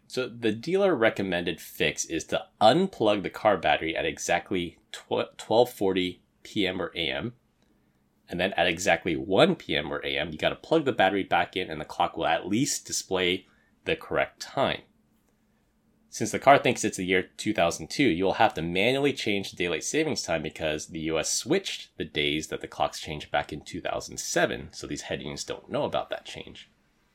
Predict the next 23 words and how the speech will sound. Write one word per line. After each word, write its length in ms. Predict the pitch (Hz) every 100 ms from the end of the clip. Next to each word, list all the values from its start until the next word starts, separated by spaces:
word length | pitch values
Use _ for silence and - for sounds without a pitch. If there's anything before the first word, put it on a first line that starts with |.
| _ _ _ _ _ _ _
A 80 | -
permanent 360 | - 139 156 -
fix 260 | 139 -
is 100 | 92
coming 300 | - 110 117
on 240 | - 87 82 -
August 380 | 104 127 147
seventeenth, 580 | - 113 117 - 110 -
twenty 300 | - 107 95
twenty-two, 560 | - 90 85 - 175 135
when 140 | 90
the 60 | 87
clocks 400 | - 120 120 -
will 120 | 82
magically 640 | 85 90 104 123 143 175
work 260 | 147 147 -
again 380 | 87 87 85 92
with 200 | 82 -
the 140 | 90
G 240 | 80 - 73
P 220 | - 78
S 120 | 73
satellites. 720 | - 110 95 - - - -